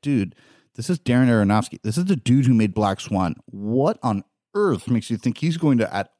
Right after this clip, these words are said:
all be biblical?" And sure enough, after it came out, people were like, "That was weird. I don't know. I didn't like," and I'm like, "Duh." You know, it's like if, if, what's the name? That Tim Burton made a,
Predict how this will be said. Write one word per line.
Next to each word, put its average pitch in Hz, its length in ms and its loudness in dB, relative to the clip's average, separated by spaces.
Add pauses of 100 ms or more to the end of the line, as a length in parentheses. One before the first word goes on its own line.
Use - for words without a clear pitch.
(100)
all 339 220 2
be 156 120 2
biblical?" 98 540 0
And 95 80 -6
sure 131 160 -4
enough, 175 240 -6
after 104 200 -6
it 87 120 -12
came 95 180 -14
out, 104 140 -12
people 120 240 -12
were 113 80 -4
like, 98 100 -8 (400)
"That 104 140 2
was 104 160 4
weird. 104 420 2
I 104 100 -2
don't 113 160 4
know. 107 320 4
I 110 100 0
didn't 117 180 4
like," 113 140 0
and 110 140 0
I'm 113 120 2
like, 113 180 -2 (400)
"Duh." 233 600 2 (460)
You 175 120 -2
know, 127 300 2
it's - 180 -2
like 196 160 -6
if, - 80 -10 (100)
if, 131 220 -4
what's 160 220 -4
the 156 100 -2
name? 127 220 2
That 98 260 -6
Tim 175 240 0 (120)
Burton 135 480 2
made 120 200 6
a, 110 180 4